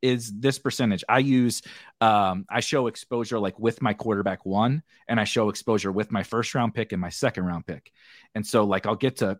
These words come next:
we get to Jaylen Warren versus Tyler Algier, and I'm like, I can, I can make really quick and easy, just, like, I don't have to think. I sh-, I can even shut the brain off, and the screen is just saying, "No, it's Warren here, dude.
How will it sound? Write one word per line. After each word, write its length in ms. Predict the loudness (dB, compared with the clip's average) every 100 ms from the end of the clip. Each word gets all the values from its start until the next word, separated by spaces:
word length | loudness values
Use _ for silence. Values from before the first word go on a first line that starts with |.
| _
we 100 | -2
get 180 | 2 2
to 80 | 2
Jaylen 380 | 4 4 6 4
Warren 400 | 4 4 4 2
versus 540 | 0 -4 -4 -8 -10
Tyler 340 | -2 2 4 4
Algier, 640 | 2 0 -2 -2 -2 -4 -12 -20 -6
and 160 | 0 2
I'm 120 | 2
like, 300 | 0 -2 -8 _
I 80 | -2
can, 240 | -2 -2 -2
I 80 |
can 180 | -2 0
make 180 | 0 -2 0
really 220 | 0 2
quick 260 | 2 0 0
and 100 | -2
easy, 340 | -2 -2 -2
just, 240 | -4 -6 -8
like, 140 | -6 0
I 60 |
don't 120 | 4 4
have 120 | 2
to 80 | -2
think. 420 | 0 0 -2 _ _ _
I 60 | -8
sh-, 180 | -8 -6
I 80 | -4
can 100 | 0
even 160 | 0 -2
shut 320 | 0 -2 -2
the 60 |
brain 340 | -4 0 2 2
off, 240 | 2 -2
and 140 | 0 0
the 60 |
screen 380 | 0 0 4 4
is 100 | 4
just 160 | 0 -2
saying, 240 | -2 -2 -6 _ _
"No, 140 | 4 4
it's 120 | 2
Warren 300 | 0 0 0
here, 180 | -4 -8
dude. 220 | -10 -12